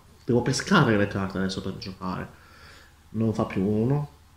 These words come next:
Allora, Sky Striker meritava un hit a engage, ma non a zero. Ok, che pesca uno e pesca un altro, perché effetto di tre magie al cimitero. Kagari a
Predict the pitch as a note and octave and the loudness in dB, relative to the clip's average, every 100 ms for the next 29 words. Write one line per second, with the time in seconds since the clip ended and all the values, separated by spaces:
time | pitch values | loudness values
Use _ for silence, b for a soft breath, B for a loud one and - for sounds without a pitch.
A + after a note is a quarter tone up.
0 | - - - - - - G#2 F#2 - - | -20 -20 -20 -20 -20 -6 -2 -2 -4 -6
1 | - G2 - D3 D3 A#2 A2 G#2 G#2 G#2 | -4 -4 2 2 2 0 0 -2 -4 -4
2 | F#2+ G2 G2 - F#2 F#2 F#2 F2+ E2+ G2+ | -2 -4 -6 -6 -6 -4 -4 -4 -8 -8
3 | F#2+ F#2+ G2 F#2+ F#2 F#2+ F#2 - - G2 | -8 -4 -4 -4 -6 -4 -6 -6 -14 -16
4 | - A2+ - A2 - G#2 G#2+ G#2 A2 A2 | -4 -4 -2 -8 -8 -6 -2 0 0 0
5 | A2 A2 A2 - A2+ - A2 A2+ F#2+ F#2+ | -2 -6 -10 -8 -10 -6 -4 -2 -4 -8
6 | - - - A2 - - G#2+ - A2 G#2 | -18 -20 -10 -8 -8 -12 -16 -8 -8 -8
7 | - G#2+ G#2+ G#2 G#2+ G#2+ A2 G#2+ G#2+ G#2+ | -8 -6 -4 -4 -6 -6 -6 -6 -4 -6
8 | - G#2+ G#2+ C#3+ A#2 - B B B B | -4 -6 -2 0 0 -4 B B B B
9 | B B B - A2 G#2 G#2+ G#2 G#2 G#2 | B B B -6 -4 0 2 2 2 2
10 | G#2 G#2 - - _ - - | 2 0 -6 -18 _ -20 -16